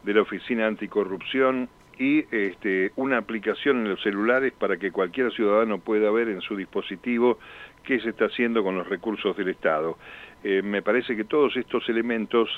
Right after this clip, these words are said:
sumados a los acuerdos para el futuro de la Argentina presentados la semana pasada, o esas catorce propuestas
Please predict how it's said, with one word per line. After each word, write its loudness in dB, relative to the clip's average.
sumados 2
a 2
los -2
acuerdos 2
para -2
el -6
futuro 0
de 2
la 0
Argentina -2
presentados 0
la 0
semana -2
pasada, 2
o 2
esas -2
catorce 0
propuestas 0